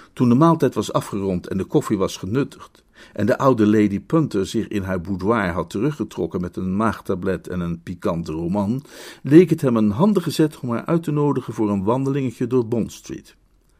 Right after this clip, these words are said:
Je had natuurlijk kans dat zij zomaar midden op de stoep regelrecht in zijn armen zou vallen, maar als dat gebeurde, zei hij tegen zichzelf, kon ze altijd vlug een taxi roepen. Hij stelde dat ommetje dus voor,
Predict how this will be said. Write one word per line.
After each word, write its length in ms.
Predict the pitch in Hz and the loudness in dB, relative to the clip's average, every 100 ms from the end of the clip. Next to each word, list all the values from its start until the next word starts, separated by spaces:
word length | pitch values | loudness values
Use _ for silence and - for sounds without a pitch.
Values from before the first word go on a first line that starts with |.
| _ _ _ | _ _ _
Je 60 | - | -2
had 160 | 101 - | 0 0
natuurlijk 440 | 104 120 101 98 | 0 2 0 2
kans 320 | 117 104 104 | 2 2 2
dat 200 | 113 101 | -2 0
zij 160 | 110 95 | 0 2
zomaar 400 | 120 110 98 98 | 4 4 4 2
midden 220 | 107 104 | 4 2
op 100 | 92 | 0
de 80 | 101 | -4
stoep 280 | - 120 - | -4 -4 0
regelrecht 580 | 113 107 107 107 98 | 2 2 2 0 0
in 100 | 107 | -2
zijn 200 | - 110 | 0 0
armen 300 | - 160 113 | 2 2 2
zou 140 | 92 95 | 0 0
vallen, 340 | 92 101 196 - - - - | 0 0 -2 -8 -20 -20 -2
maar 160 | 135 151 | 2 4
als 240 | 160 147 | 4 4
dat 180 | 131 120 | 2 0
gebeurde, 500 | 120 104 110 131 151 | -2 6 8 8 6
zei 180 | 175 175 | 4 2
hij 120 | 165 | 4
tegen 240 | 185 170 | 4 4
zichzelf, 520 | 165 170 165 165 175 - - - | 2 2 2 2 2 -6 -20 -20
kon 200 | - 160 | -2 2
ze 80 | 147 | 4
altijd 260 | 170 180 175 | 4 2 2
vlug 160 | 175 | 2
een 120 | 185 170 | 2 2
taxi 320 | 190 185 131 | 0 0 0
roepen. 380 | 110 95 - - _ _ _ _ _ _ _ _ | 2 0 -4 -12 _ _ _ _ _ _ _ _
Hij 120 | 101 | -10
stelde 380 | - 135 127 131 | 4 6 6 4
dat 180 | 123 | 2
ommetje 340 | - 131 120 113 | -2 -2 -2 0
dus 220 | 104 - | 0 -2
voor, 420 | - 127 151 294 | 2 4 4 0